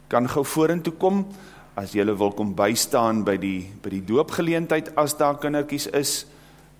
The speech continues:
Ehm, ek sien daar bo is iemand wat so wik en weeg om te kom. Kom ons maak dit maar onder twaalf jaar oud. Jy mis dit net. Is daar nog kindertjies wat wil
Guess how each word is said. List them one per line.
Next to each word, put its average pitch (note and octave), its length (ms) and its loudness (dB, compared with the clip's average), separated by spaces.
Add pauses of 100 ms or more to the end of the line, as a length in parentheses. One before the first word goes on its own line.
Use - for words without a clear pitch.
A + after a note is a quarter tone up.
(120)
Ehm, F#2 480 -4 (880)
ek - 160 -14
sien A#2 160 0
daar F#2+ 160 4
bo G2 240 0
is - 320 -6
iemand G2+ 320 -2
wat F#2 160 -2
so G2+ 160 -4
wik F2 400 -2 (480)
en G2+ 160 -2
weeg A2+ 320 2
om A2+ 80 2
te A2 160 -2
kom. D3+ 300 2 (420)
Kom C3 160 2
ons - 80 -2
maak A2 320 2
dit A2 160 -2
maar G#2 160 0
onder C3 460 2 (720)
twaalf A2+ 400 4
jaar F2+ 300 4
oud. - 240 -8 (680)
Jy A2 160 2
mis A#2+ 300 2
dit - 100 -6
net. G#2+ 400 -2 (2500)
Is D#3 160 4
daar F3+ 80 8
nog F#3+ 240 2
kindertjies D3+ 480 2
wat A#2 240 0
wil A2+ 240 4